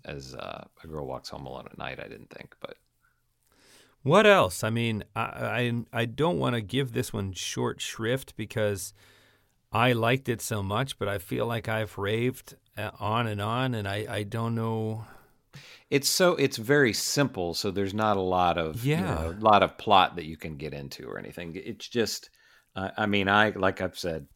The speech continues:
Speaker 1: I highly recommend this. A-, again, it's not for everybody 'cause there are people that would be turned off by the, the foreign language and, and the, um, the black and white. It's, it's not a hardcore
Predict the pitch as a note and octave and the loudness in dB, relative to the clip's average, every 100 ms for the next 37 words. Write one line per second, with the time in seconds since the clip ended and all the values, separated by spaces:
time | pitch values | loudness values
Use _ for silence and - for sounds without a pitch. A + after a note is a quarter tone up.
0 | _ - G#2 G#2 - F#2+ G2+ F2 F2 E2 | _ 4 8 8 6 4 6 4 2 0
1 | E2+ F2 E2+ D#2 C#2 - - - - C#3+ | -2 -4 -4 -6 -8 -10 -14 -20 -12 -8
2 | C3+ D3 C#3+ C3+ C3 B2+ - - B2 - | -2 0 0 0 0 0 0 -6 -8 -2
3 | B2 B2+ C3+ B2+ B2 B2 A#2 A2 G#2 G#2+ | -2 0 0 0 0 0 -4 -6 -2 -4
4 | G2+ A#2 A2+ G#2 A2 G#2+ G#2 G2+ G2+ G2 | -2 -6 -4 -6 -2 -4 -4 -6 -4 -2
5 | G2 F#2+ - G2 F#2 F#2 F2 - _ _ | -2 -2 -2 -4 -2 -4 -6 -10 _ _
6 | _ - F#2+ A2+ G#2+ G2+ F#2+ F#2+ F2+ F2+ | _ -14 -6 0 2 2 0 -2 -4 -4
7 | E2+ F2 E2+ - G2 F2 E2+ E2 D#2+ - | -6 -8 -10 -10 -12 -8 -6 -6 -8 -10
8 | - E2 D#2 C#2+ D2 - _ _ - - | -12 -10 -8 -10 -14 -18 _ _ -16 -16
9 | _ - F#2 G2 F#2+ G2+ F#2+ F#2 - A#2 | _ -10 0 2 2 0 -4 -4 -4 -10
10 | - - A2 - G#2+ A2 G#2 F2+ - F#2 | -12 -10 -10 -6 0 2 4 2 2 2
11 | F2 D#2 G2 F2+ E2+ E2 | 2 -4 -2 0 0 0